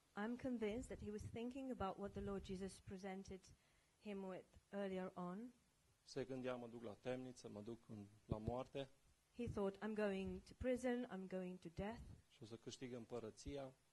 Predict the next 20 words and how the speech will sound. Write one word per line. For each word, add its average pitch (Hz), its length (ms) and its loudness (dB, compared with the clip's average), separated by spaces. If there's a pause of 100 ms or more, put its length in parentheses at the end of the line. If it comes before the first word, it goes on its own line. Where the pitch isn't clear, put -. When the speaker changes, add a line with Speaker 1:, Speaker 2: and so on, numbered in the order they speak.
(120)
Speaker 1:
And 214 80 4
I 202 120 6
will, 202 360 2 (180)
I 196 80 0
will 196 260 2
earn 202 480 2 (120)
the - 100 0
kingdom. 240 600 0
Speaker 2:
Și - 100 -18
o - 20 -10
să 127 140 -6
câștig 123 320 -4
poate 123 280 2
un 117 100 -2
loc 120 180 2
la 117 100 -2
masă 117 380 -4
cu 117 160 -10
Domnul 113 340 -2
Isus. 107 340 -8